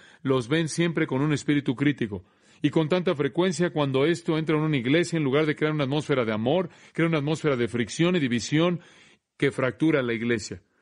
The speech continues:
Y les voy a decir algo muy simple. Cualquier don legítimo del Espíritu que es operado en la energía del Espíritu trae unidad. Y este no lo trae. Trae discordia. Entonces, como usted puede ver, inclusive en épocas apostólicas, cuando el don existía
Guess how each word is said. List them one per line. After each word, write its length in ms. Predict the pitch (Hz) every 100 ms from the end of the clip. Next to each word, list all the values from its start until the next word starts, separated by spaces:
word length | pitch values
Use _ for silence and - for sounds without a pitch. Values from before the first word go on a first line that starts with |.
| _ _ -
Y 80 | 160
les 140 | 156
voy 120 | 214
a 40 | 226
decir 260 | - 208
algo 160 | 202 170
muy 140 | 185
simple. 400 | - 196 139 101 _ _ _
Cualquier 560 | 170 165 156 175 226 233
don 220 | 220 220
legítimo 500 | 185 220 185 165 151
del 100 | 139
Espíritu 400 | - 196 175 123
que 100 | 160
es 100 | 165
operado 320 | 151 143 160
en 60 | 135
la 40 |
energía 400 | 127 113 202 233
del 140 | 214
Espíritu 640 | 139 - 190 190 196 180 -
trae 320 | 170 165 156
unidad. 440 | 139 123 107 101 - _ _ _
Y 120 | 139 160
este 240 | - 170
no 120 | 139
lo 140 | 147 139
trae. 280 | 113 92 - _ _ _ -
Trae 200 | 156 156
discordia. 720 | 135 - 151 165 175 190 - _ _ _
Entonces, 360 | 151 185 175 170
como 200 | 165 156
usted 260 | 147 196 165
puede 220 | 196 170
ver, 180 | 202 208
inclusive 500 | 151 156 143 196 190
en 100 | 185
épocas 340 | 170 156 147
apostólicas, 800 | 135 165 - 175 220 196 113 - _ -
cuando 260 | - 160 160
el 60 | 151
don 180 | 202
existía 840 | 202 - 156 113 - 196 220 160